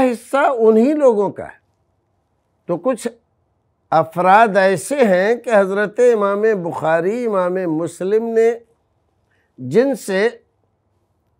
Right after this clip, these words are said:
علم حاصل کیا، احادیث لی، امام ترمذی رحمۃ اللہ علیہ کو بھی موقع ملا کہ ان سے علم حاصل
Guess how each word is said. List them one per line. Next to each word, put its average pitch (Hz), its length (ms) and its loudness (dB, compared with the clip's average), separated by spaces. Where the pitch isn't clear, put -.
علم 247 240 2
حاصل 240 400 0
کیا، 247 300 -2
احادیث 214 580 2
لی، 220 420 -2
امام 214 320 -2
ترمذی 247 540 -2
رحمۃ 254 340 2
اللہ 220 280 0
علیہ 202 220 0
کو 202 120 -6
بھی 190 200 -4
موقع 175 400 -2
ملا 170 640 2
کہ 190 120 -4
ان 180 380 -2
سے 180 280 -6
علم 175 380 -4
حاصل 147 420 -6